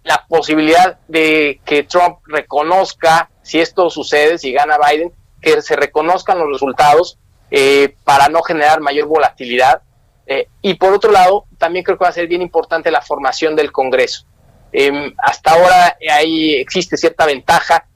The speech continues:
de que el Congreso, eh, tanto en la Cámara de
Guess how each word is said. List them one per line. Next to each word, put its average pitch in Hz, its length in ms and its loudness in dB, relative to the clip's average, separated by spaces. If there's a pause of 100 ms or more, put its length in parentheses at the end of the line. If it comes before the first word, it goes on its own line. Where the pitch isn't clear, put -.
(100)
de 135 180 -2
que 139 580 2 (100)
el 143 260 -6
Congreso, 156 840 2
eh, 139 260 -10
tanto 160 260 -2
en 160 60 -6
la 147 80 -2
Cámara 180 240 0
de 170 40 -2